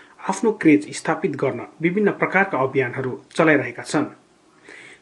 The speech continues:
चुनावलाई लिएर मोर्चाले खासै अभियानहरू सुरु नगरे तापनि दलका नेतृत्वहरूले भने कालेबुङमा आफूहरूको सहज जित हुने दावी गरिरहेका छन्।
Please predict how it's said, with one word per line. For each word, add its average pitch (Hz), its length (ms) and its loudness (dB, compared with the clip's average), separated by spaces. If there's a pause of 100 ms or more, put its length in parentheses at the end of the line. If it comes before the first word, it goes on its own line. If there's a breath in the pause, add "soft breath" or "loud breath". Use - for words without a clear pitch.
(100)
चुनावलाई 247 400 4
लिएर 180 440 4
मोर्चाले 160 440 2
खासै 185 400 -4
अभियानहरू 147 560 2
सुरु 147 280 2
नगरे 131 320 2
तापनि 143 560 4
दलका 175 340 6
नेतृत्वहरूले 139 600 2
भने 143 300 4
कालेबुङमा 175 800 4
आफूहरूको 185 600 0
सहज 180 480 -2
जित 147 220 2
हुने 131 280 -2
दावी 135 360 0 (100)
गरिरहेका 131 400 0
छन्। 139 220 -2